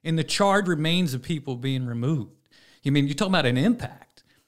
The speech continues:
I mean, we rebuilt the town of La Plata after the tornado that hit in two thousand four. My crews were the ones that were tasked by my father to get the temporary office facility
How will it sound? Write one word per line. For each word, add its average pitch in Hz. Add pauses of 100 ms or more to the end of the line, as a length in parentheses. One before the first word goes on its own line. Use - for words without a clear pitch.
I 160
mean, 165
we 208
rebuilt 180
the 143
town 165
of 143
La 135
Plata 175
after 139
the 131
tornado 175
that 120
hit 123
in 110
two 139
thousand 113
four. - (440)
My 170
crews 240
were 160
the 151
ones 160
that 139
were 135
tasked 156
by 151
my 143
father 135 (280)
to 151
get 220
the 160 (760)
temporary 190
office 165
facility 139